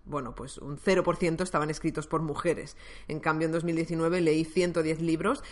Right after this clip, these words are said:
y casi el cincuenta por ciento estaban escritos por mujeres, con lo cual el porcentaje ha aumentado muchísimo. ¿Y por qué? Pues bueno, en dos mil dieciséis, que es cuando la cifra de mujeres empieza a crecer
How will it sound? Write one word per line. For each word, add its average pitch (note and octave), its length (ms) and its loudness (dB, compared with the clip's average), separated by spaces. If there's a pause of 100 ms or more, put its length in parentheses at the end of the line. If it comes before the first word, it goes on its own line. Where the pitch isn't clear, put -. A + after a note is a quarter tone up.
(120)
y F3+ 120 -6
casi F#3 300 0
el E3 80 2
cincuenta D#3+ 360 -2
por D3 100 -4
ciento D3 240 -2
estaban F3 280 4
escritos D#3 440 -2
por D3 100 -4
mujeres, D#3 460 -2
con C#3 120 -4
lo C#3 120 -8
cual D#3+ 260 2
el D#3+ 120 0
porcentaje E3+ 500 -2
ha - 20 4
aumentado C#3+ 500 0
muchísimo. - 600 -10 (240)
¿Y G#3 100 -2
por F#3+ 220 2
qué? - 240 -4 (580)
Pues F#3+ 180 4
bueno, D3 340 0
en G3+ 140 2
dos G3+ 160 4
mil E4+ 160 4
dieciséis, C4 600 4
que F3 120 4
es F3+ 100 0
cuando F3+ 240 2
la D3 80 0
cifra D4 300 2
de F#3+ 100 4
mujeres F3 380 0
empieza D#3+ 340 0
a F3+ 80 0
crecer D#3 640 0